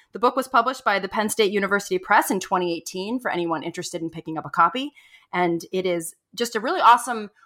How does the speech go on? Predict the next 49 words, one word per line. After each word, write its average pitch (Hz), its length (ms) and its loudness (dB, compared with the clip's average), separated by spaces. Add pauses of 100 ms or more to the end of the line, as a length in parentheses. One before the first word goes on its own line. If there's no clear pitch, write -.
(100)
look 285 260 2
at 269 120 -4
this 226 120 0
concept 370 480 2
of 214 200 -8
pessimism, 151 680 -4
which 190 240 -4
most 220 240 0
people 226 380 0
in 202 140 -4
the 190 80 -2
vernacular 180 640 0
will 175 160 2
understand 175 560 -2
as 165 100 -4
kind 175 240 0
of, 160 160 -12 (400)
you 180 100 -8
know, 156 240 -6
doubt, 175 460 0
sadness. 170 680 0
And 233 80 0
it's 240 100 -6
very 381 220 0
much 285 280 2
a, 226 220 -2
um, 180 300 4
like, 180 160 -4
a 190 40 -4
taboo 208 400 0
word 165 300 0
now, 139 220 2
right? 151 260 2
Like, 170 140 -6
we 170 80 -4
see 185 120 -4
all 165 120 2
these 160 140 -6
motivational 165 520 -6
posters 156 580 -8
and - 120 -16
optimism. 156 680 -4
And 156 140 -14 (340)
even 196 240 -2
with 185 140 -6
the - 80 -10
covid 170 440 -4
discourse - 460 -4
happening, 156 560 0